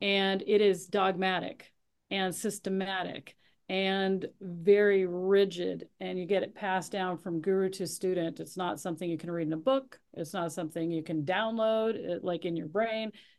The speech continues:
It's a very systematic, dogmatic. It's, and the word Tantra actually means scientific treaty or the path.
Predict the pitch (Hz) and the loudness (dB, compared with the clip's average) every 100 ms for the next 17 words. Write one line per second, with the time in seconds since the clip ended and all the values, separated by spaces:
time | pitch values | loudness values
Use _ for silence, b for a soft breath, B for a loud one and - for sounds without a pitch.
0 | _ 190 196 - - 185 170 185 175 170 | _ 0 0 -2 -4 -4 0 2 2 2
1 | 170 185 156 180 170 156 165 - - 170 | 0 -6 -6 -4 -4 -4 -6 -8 -8 -8
2 | - - - - - - - - 196 180 | -6 -6 -8 -8 -6 -8 -8 -6 -4 -4
3 | 160 - 190 196 202 196 - - 294 285 | -6 -6 -4 0 0 -2 -4 0 2 2
4 | 202 - 170 180 214 180 180 175 170 - | 0 -2 -4 -4 -4 -4 -2 -2 -2 -4
5 | 185 170 190 180 165 - 196 196 233 269 | -4 -4 -6 -8 -10 -8 -4 -4 -4 -6
6 | 262 _ _ - 185 175 147 - 190 - | -10 _ _ 2 2 2 -2 -6 -6 -6